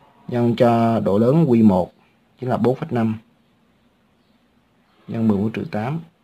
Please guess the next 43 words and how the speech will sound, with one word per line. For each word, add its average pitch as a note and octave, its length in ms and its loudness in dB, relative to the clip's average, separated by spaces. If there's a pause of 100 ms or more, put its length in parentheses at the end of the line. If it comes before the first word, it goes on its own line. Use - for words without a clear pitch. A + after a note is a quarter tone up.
(260)
coulomb. G#2+ 280 -4 (800)
Chia B2 160 -2
cho A#2 80 0
A A#2 140 0
B. A#2 100 2 (760)
A A#2+ 140 0
B A#2+ 40 2
đề A#2 240 8
bài G#2+ 180 4
cho A#2 140 0
là G#2+ 120 2
ba A#2 280 0
xăng A2+ 180 -6
ti A2 100 -2
mét, C3+ 220 -2
em A2 160 -4
đổi A2+ 200 -2
về A2 60 0
mét C3+ 240 -2
là G#2+ 120 -4
không A#2 360 -4
phẩy A#2 140 -12
không A2 200 -8
ba G#2+ 160 -6
mét C3 200 -8
nha. A2 220 -10 (1700)
Rồi, G2 140 -6 (880)
xong. G#2+ 180 2 (540)
Đến B2 100 0
đây A#2 100 6
các B2+ 120 6
em A2+ 140 6
bấm B2 120 6
máy C#3+ 80 6
tính C#3 200 2
là B2+ 80 2
bằng G2+ 240 4
bốn D3 240 6
trăm A2 160 4
năm A2 120 2
mươi A2 120 2
ngàn G2 220 -4 (3250)
volt G#2 160 -4